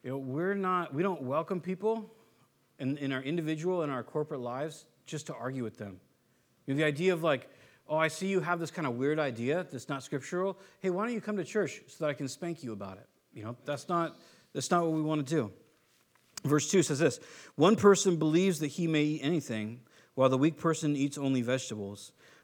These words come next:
Let not the one who eats despise the one who abstains, and let not the one who ab-, uh, abstains pass judgment on the one who eats, for God has welcomed him."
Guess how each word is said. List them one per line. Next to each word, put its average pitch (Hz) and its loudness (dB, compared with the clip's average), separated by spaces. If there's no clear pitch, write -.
Let 160 6
not 170 4
the 151 2
one 151 2
who 147 2
eats 156 -2
despise 135 -2
the 127 -4
one 131 0
who 123 -2
abstains, 113 -4
and 113 -2
let 135 -2
not 131 -2
the 120 -4
one 127 -2
who 117 -2
ab-, 107 -14
uh, 110 -6
abstains 117 0
pass 113 -10
judgment 123 -6
on 117 -4
the 110 0
one 110 -2
who 117 -6
eats, 117 -8
for 123 -6
God 113 -4
has 117 -8
welcomed 113 -8
him." 98 -10